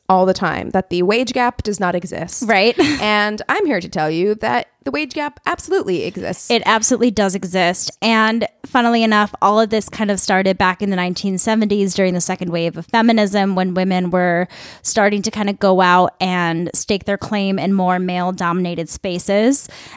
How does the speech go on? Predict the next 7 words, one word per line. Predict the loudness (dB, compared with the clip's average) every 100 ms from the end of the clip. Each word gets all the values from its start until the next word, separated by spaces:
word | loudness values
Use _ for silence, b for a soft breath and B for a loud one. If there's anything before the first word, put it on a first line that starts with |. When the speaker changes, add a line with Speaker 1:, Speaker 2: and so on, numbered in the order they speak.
| -4
Speaker 2:
And | 0 2 2 0
men | 0 0 0 -2 -4
were | -4 0 2 2
not | 2 2 0
too | 0 2 2
fond | 2 0 4 4
of | 2 -2